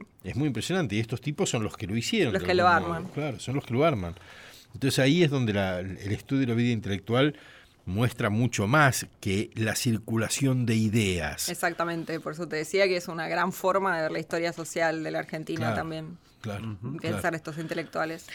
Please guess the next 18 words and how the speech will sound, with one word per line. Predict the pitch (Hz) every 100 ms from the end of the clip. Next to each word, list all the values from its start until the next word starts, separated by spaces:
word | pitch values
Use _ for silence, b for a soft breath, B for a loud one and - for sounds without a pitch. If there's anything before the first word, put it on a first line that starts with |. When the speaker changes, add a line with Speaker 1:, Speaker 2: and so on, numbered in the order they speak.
| -
Speaker 1:
Claro. | - 113 92 B B
Eh, | 151 143 143
Paula, | - 185 190
nos | 175
quedan | - 214 185
poquitos | 185 208 214 165
minutos | 165 202 220 -
y | - 123 117
me | 120 113
quedé | 127 147 170
con | - 113
una | 117 123
pregunta. | 98 104 131 143 127
Yo | 101 143
sé | -
que | 127 104
no | 107
es | 101